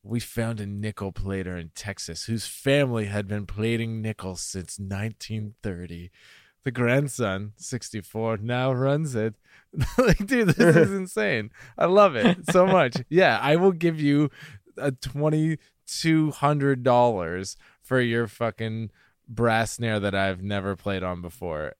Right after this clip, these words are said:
Speaker 1: and I'll probably end up breaking.
Speaker 2: There was a
Speaker 1: But,
Speaker 2: company
Speaker 1: you know.
Speaker 2: that I s-, that I saw. I forget what the name was. That had a similar thing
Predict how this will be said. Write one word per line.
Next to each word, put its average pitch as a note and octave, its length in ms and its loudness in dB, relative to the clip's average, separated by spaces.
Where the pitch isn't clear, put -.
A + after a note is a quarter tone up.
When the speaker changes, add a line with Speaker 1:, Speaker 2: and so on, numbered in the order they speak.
Speaker 1:
and G#2 160 -6
I'll F#2+ 120 -2
probably F#2 580 -6
end F#2+ 240 -6
up F2+ 160 -4
breaking. F2 540 -6
Speaker 2:
There D3+ 100 6
was G3+ 100 4
a C4+ 60 8
Speaker 1:
But, F#2 80 0
Speaker 2:
company D#3 340 8
Speaker 1:
you D3 60 8
know. B2 100 6
Speaker 2:
that A2+ 40 10
I A2 120 8
s-, - 380 -4
that A#2+ 200 4
I A2 140 6
saw. G2+ 380 2
I - 20 -2
forget F#3 300 2
what G3 120 0
the G#2+ 80 0
name G#2 300 2
was. F#2+ 240 0
That G2+ 120 2
had G#2+ 140 2
a G2+ 80 -2
similar C3+ 440 4
thing G#2+ 380 0